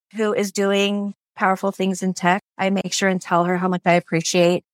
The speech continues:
that she's doing it. Clients, you know, people that work for the agency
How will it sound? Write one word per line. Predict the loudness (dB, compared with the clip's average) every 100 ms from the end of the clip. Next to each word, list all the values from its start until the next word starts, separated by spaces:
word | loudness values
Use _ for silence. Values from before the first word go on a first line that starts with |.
| _
that | -2
she's | 2 0
doing | 2 2 2
it. | 0 -4 -10 -6
Clients, | 0 4 4 4 2 -2 -8 -16 -14 -2
you | 2
know, | 4 2 2 -4 _ _ _ _ _ -2
people | 0 2 2
that | 2
work | 2 0
for | -4 0 2 2 2
the | -2 -4
agency | -4 -4 -6 -4 -2 -2